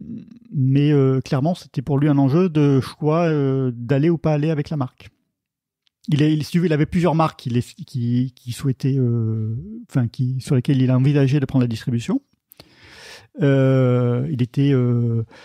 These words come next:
il était un peu en réflexion et, euh, et clairement, ça aurait été un po-,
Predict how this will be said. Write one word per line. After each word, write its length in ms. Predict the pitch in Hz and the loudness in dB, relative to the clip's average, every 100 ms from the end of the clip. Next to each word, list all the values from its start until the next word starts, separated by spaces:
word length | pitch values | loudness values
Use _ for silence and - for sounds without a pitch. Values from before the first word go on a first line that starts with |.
| - - - - _ 302 | -20 -20 -20 -20 _ -6
il 100 | 127 | -2
était 180 | 123 139 | 0 2
un 80 | |
peu 100 | 123 | 2
en 80 | 135 | 2
réflexion 500 | 127 139 139 - 220 269 | 2 2 0 0 0 2
et, 260 | 147 135 | 2 2
euh, 340 | 131 127 123 - | 2 2 0 -2
et 220 | - 131 - _ | 0 0 0 _
clairement, 300 | - 151 151 | -2 0 0
ça 100 | 190 | 0
aurait 80 | 156 | 0
été 140 | 143 147 | 0 0
un 60 | |
po-, 220 | 127 190 | 0 -2